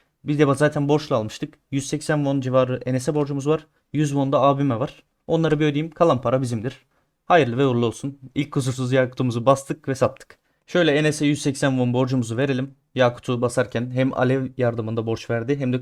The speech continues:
mükemmel Yakut alırken borç vermişti. Şimdi abim gelecek. Ona da bir yüz won vereyim. Şöyle yüz won da abime teslim ediyorum. Hadi bakayım.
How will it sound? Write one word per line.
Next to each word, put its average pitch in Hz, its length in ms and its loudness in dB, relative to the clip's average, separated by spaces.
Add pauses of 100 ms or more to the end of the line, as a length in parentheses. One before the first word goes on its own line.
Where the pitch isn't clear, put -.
(180)
mükemmel 123 420 -4
Yakut 117 240 -6
alırken 113 360 -4
borç 101 200 -10
vermişti. 104 380 -10 (300)
Şimdi 151 220 -2
abim 135 280 2
gelecek. 113 360 -4
Ona 123 140 -2
da 117 80 -2
bir 120 60 -4
yüz 120 120 -4
won 110 220 -6
vereyim. 120 260 -4 (520)
Şöyle 156 380 0
yüz 147 240 0
won 131 240 0
da 139 200 0
abime 127 360 2
teslim 123 320 -4
ediyorum. 123 360 -4 (1400)
Hadi 120 200 -6
bakayım. 120 340 -8